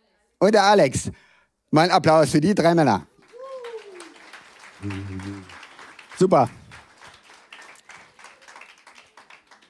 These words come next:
Aber versteht ihr, die, äh, die, die Logik ist doch unverständlich, die in manchen Gemeinden so herrscht. Ich weiß noch, äh,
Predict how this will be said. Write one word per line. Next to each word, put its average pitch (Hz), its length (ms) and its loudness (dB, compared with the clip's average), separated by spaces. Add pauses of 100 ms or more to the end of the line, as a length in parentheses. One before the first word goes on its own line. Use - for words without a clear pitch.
(680)
Aber 143 180 0
versteht 180 380 0
ihr, 214 220 2
die, 156 240 -6
äh, 160 240 2
die, 131 300 0
die 139 100 0
Logik 165 460 0
ist - 140 0
doch 143 100 0
unverständlich, 131 600 0
die 131 120 -4
in 127 80 0
manchen 131 300 -2
Gemeinden 120 400 -2
so 113 40 -2
herrscht. 117 340 -4
Ich - 140 -16
weiß 135 220 0
noch, 143 160 0 (380)
äh, 113 280 4